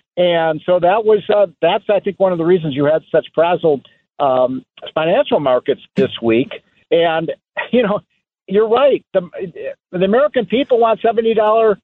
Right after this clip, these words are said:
uh, oil. They wanna pay, you know, two fifty, three dollars a gallon for gas. And now we're seeing those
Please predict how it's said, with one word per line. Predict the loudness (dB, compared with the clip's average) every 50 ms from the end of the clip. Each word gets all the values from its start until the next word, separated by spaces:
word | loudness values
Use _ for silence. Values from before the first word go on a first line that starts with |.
| _ _ _ _ _ -6
uh, | -4 -2 0 0 2 2 2 0 0 -2 _ _ -2
oil. | 0 2 2 4 4 2 2
They | 2 2 2 2
wanna | 2 2 0 0 0
pay, | 0 0 2 4 4
you | 4 2 2 0
know, | -2 0
two | -2 -2 0
fifty, | 0 0 0 0 -4 -4 0
three | 0 0 2
dollars | 2 2 2 2 2 0 -2
a | -4
gallon | -2 0 0 2 2 2 0 0
for | -2 -4 -2
gas. | 0 0 0 2 0 -2 -2 -4 -8 -18 _ -20 -20 -20 -6 _
And | 0 0 2 0 0 -2
now | -2 0 0 2 2
we're | 2 2 0 0 0
seeing | 0 0 0 2
those | 2 0 0 0 -2